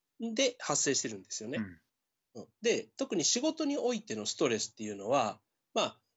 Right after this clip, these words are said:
Speaker 1: その仕事をしていく上で、本来であれば順調にいくはずだったこと、うん。もしくは、まあ、自分が期待、期待していた成果や結果が、まあ、その通りにならなかったから、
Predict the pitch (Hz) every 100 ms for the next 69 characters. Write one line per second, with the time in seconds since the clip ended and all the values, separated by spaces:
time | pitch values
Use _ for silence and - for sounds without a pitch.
0 | - 214 214 208 196 - - 226 226 -
1 | 208 233 226 - - - 185 185 170 156
2 | 214 139 - - 294 269 254 208 185 180
3 | 185 233 123 147 165 156 156 143 139 -
4 | 143 135 127 127 - 101 - - 95 -
5 | _ _ _ - 117 101 - _ _ _
6 | _ - 226 - 277 190 - _ 180 117
7 | _ - 143 165 175 - - 190 180 190
8 | - - 185 185 - 196 190 220 131 -
9 | - 185 151 - _ - - 110 107 120
10 | 113 - 98 - _ _ _ _ _ -
11 | 247 254 _ _ - 175 95 - - 208
12 | 202 233 175 113 190 190 107 - 147 -
13 | - 226 311